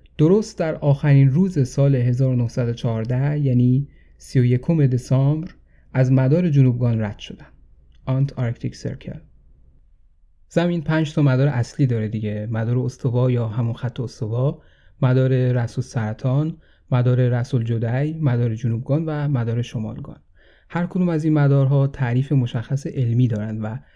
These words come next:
دلیل فیزیکی برای مشخص کردنشون هست. خب، خط استوا رو که می‌دونیم زمین رو به دو نیمکره شمالی و جنوبی تقسیم می‌کنه. مدارهای شمالگان و جنوبگان هم موازی خط استوا هستن.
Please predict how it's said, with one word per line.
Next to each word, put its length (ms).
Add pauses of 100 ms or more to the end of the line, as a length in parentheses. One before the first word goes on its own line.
(160)
دلیل 300
فیزیکی 640
برای 280
مشخص 520
کردنشون 560
هست. 380 (640)
خب، 160
خط 260
استوا 360
رو 80
که 120
می‌دونیم 440
زمین 320
رو 120
به 320
دو 160
نیمکره 380
شمالی 480
و 160
جنوبی 400
تقسیم 380
می‌کنه. 520 (400)
مدارهای 840
شمالگان 600
و 60
جنوبگان 520
هم 200
موازی 520
خط 320
استوا 380
هستن. 460